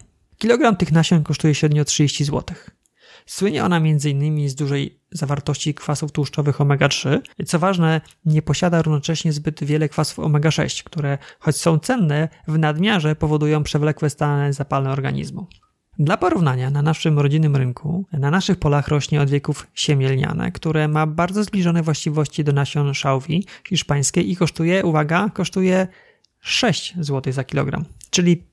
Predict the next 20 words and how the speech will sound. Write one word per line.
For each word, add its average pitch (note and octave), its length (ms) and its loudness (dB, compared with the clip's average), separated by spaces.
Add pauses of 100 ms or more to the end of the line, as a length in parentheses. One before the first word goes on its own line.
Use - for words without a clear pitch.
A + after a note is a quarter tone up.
pięć A3 440 0
razy F3+ 280 4
taniej. D#3 500 -8 (340)
Inny D#3+ 220 4
przykład. - 540 -4
Bardzo E3+ 360 0
drogie E3+ 260 4
nasiona D3+ 380 2
goi E3 400 -2 (180)
można D#3 260 0
zastąpić D#3+ 560 -2
jakże F3+ 360 0
zdrową D#3+ 360 0
aronią, D3+ 540 0 (280)
a C3+ 120 -2
wiśnie, F#3 520 -2 (240)
nasze E3+ 320 2
polskie F#3 380 0
wiśnie, F3 400 0 (320)
mają D#3+ 300 2